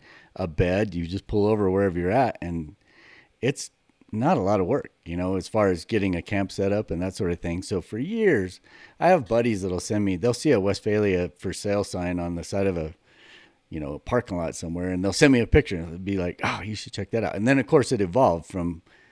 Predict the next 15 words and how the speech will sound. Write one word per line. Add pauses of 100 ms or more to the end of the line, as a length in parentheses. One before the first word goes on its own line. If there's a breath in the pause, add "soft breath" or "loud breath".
(180 soft breath)
the
V
W
vans
to
then
it
had
Sportsmobile
vans,
which
were
the
big
Ford